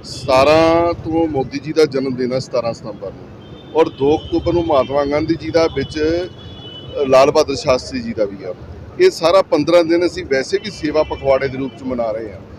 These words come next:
ਔਰ ਇਹ ਸੇਵਾ ਪਖਵਾੜਾ ਇਸ ਵਾਰ ਅਸੀਂ ਸਮਰਪਿਤ ਕਰ ਰਹੇ ਹਾਂ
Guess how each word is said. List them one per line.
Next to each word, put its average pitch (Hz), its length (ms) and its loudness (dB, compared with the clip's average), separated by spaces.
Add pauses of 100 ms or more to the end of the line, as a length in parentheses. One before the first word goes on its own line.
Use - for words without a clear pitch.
(200)
ਔਰ 160 80 0
ਇਹ 180 120 4
ਸੇਵਾ 151 320 -2
ਪਖਵਾੜਾ 127 800 0 (760)
ਇਸ 180 320 4
ਵਾਰ 180 200 4
ਅਸੀਂ 160 160 -8
ਸਮਰਪਿਤ 147 540 -2
ਕਰ 135 160 2
ਰਹੇ 139 260 0
ਹਾਂ 151 100 -2